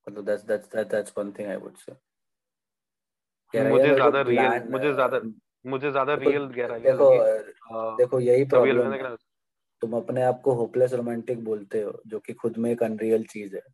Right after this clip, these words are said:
Speaker 1: और फिर तुम मूवीज में रियलिज्म ढूंढते हो। ये, ये कैसी आइडियोलॉजिकल हिपोक्रेसी है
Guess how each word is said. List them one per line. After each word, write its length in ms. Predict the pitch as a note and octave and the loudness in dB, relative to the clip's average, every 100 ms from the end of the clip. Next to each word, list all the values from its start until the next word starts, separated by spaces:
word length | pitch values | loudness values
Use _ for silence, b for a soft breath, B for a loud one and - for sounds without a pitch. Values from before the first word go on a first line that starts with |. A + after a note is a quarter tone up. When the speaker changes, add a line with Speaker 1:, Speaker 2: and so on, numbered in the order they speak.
| - | -10
Speaker 1:
और 80 | G#2+ | -6
फिर 180 | - G2+ | -4 -4
तुम 160 | A#2+ | -4
मूवीज 360 | A2+ A2 A2+ A2+ | -4 -4 -4 -2
में 140 | A#2 | -2
रियलिज्म 460 | A2+ G#2+ G#2+ G#2+ G#2+ | -2 -2 -4 -6 -10
ढूंढते 380 | G2+ G2 - - | -12 -12 -14 -18
हो। 60 | _ _ _ _ _ _ _ _ _ _ _ | _ _ _ _ _ _ _ _ _ _ _
ये, 520 | G#2 A2 A2+ A#2+ - - | -6 2 4 4 2 -4
ये 240 | A2 A2 - | -10 -10 0
कैसी 280 | A#2+ A2+ C3 | 0 2 2
आइडियोलॉजिकल 600 | B2+ A#2+ A#2 A2+ A#2+ A#2+ | 2 2 2 0 -2 -2
हिपोक्रेसी 540 | A2+ A2 A2 G#2+ A#2 | 0 -4 -4 -6 -8
है 200 | G#2+ G#2+ | -8 -10